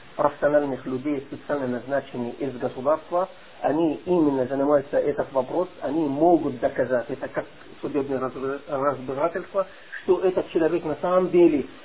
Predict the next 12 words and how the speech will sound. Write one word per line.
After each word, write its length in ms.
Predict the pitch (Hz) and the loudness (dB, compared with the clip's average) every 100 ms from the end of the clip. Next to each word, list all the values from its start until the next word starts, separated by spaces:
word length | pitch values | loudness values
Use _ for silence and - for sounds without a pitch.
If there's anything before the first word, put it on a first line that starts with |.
| - | -4
он 240 | 175 175 143 | 4 4 4
когда, 560 | 170 143 139 180 135 - - - | 0 0 6 6 6 0 -20 -6
э, 760 | 160 147 147 147 143 143 139 139 | 0 4 6 6 8 8 6 2
допустим, 640 | 151 170 160 170 151 143 | 4 2 0 0 0 2
э, 540 | 143 143 143 143 139 139 | 4 4 6 4 2 2
совершил 480 | 175 147 165 - 175 - | 2 4 2 2 -2 -2
такое, 400 | - 196 170 127 - - - - - | -2 4 4 2 -8 -20 -20 -18 -2
э, 220 | 143 143 | 2 2
преступление, 800 | - 165 - 156 160 180 185 196 - - - - | 2 -4 0 2 4 6 4 2 -6 -20 -20 -6
то 120 | - 165 | 4 4
есть 160 | 160 | 6
неверное, 580 | 175 156 180 170 143 113 | 4 8 8 8 4 -4